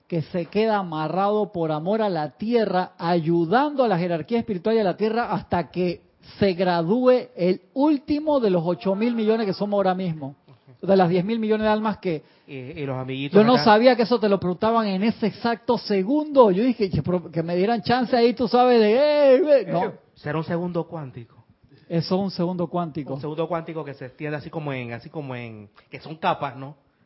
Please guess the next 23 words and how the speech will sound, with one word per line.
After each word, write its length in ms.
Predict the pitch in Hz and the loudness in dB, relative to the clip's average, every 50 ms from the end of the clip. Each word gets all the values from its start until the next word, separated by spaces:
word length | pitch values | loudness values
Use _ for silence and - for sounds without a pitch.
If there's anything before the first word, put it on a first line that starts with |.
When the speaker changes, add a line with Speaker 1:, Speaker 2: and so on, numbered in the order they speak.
| _ _ _ _ _ _ _ _ _ _ _ _ - | _ _ _ _ _ _ _ _ _ _ _ _ -12
Speaker 1:
Hay 140 | - 143 | -8 -8
una 200 | 160 170 175 165 | -6 -4 -2 -2
frase 300 | - 190 190 190 - 208 | -2 0 -2 -2 0 0
de 140 | 196 170 160 | -2 -2 -2
Star 340 | 135 - - 196 185 180 - | -2 -2 -2 0 0 0 -2
Trek, 220 | - 185 185 165 160 | -2 -2 -2 -2 -2
de 160 | 151 151 147 | -4 -4 -4
Next 180 | 156 170 170 185 | -4 -4 -4 -4
Generation, 720 | 185 170 160 147 156 170 175 - - 185 175 175 170 - - _ | -4 -2 -2 -2 -2 -4 -4 -4 -6 -10 -10 -10 -12 -18 -16 _
que, 260 | - 151 143 135 131 135 | -8 -8 -8 -8 -8 -10
que 280 | 147 139 139 139 - - | -10 -8 -8 -10 -12 -10
a 160 | 151 151 156 | -8 -6 -4
Data 340 | 160 175 190 185 - 202 180 | -2 0 0 0 0 -2 -2
lo 240 | 165 156 147 147 143 | 0 0 -2 -4 -4
ra-, 300 | 147 165 190 196 202 - - | -4 -2 -4 -4 -4 -8 -10
lo, 420 | 165 156 151 147 147 143 143 135 - _ _ _ _ _ _ _ | -8 -6 -4 -2 -2 -4 -6 -8 -12 _ _ _ _ _ _ _
lo 140 | 165 170 156 | -6 -6 -4
secuestran 500 | - 175 - - 214 208 - 220 196 170 | -4 -4 -4 -4 -4 -4 -4 -4 -4 -4
los 140 | 151 117 131 | -6 -6 -2
Borg 400 | 156 202 196 170 156 143 143 139 _ _ _ _ _ _ _ _ _ _ _ _ _ _ _ _ _ - | 0 2 4 4 2 0 -4 -8 _ _ _ _ _ _ _ _ _ _ _ _ _ _ _ _ _ -6
y 220 | 180 160 165 165 | -2 -2 0 0
lo 280 | 151 156 165 165 170 170 175 180 170 | 0 0 0 -2 -2 -4 -8 -14 -16
semiconvierten, 1200 | - - 196 190 175 170 160 - - 165 160 160 180 208 214 208 - - - 208 202 202 208 - | -8 -4 -2 -2 -2 -4 -6 -6 -6 -6 -2 0 2 2 2 2 0 -2 -4 -4 -4 -4 -8 -14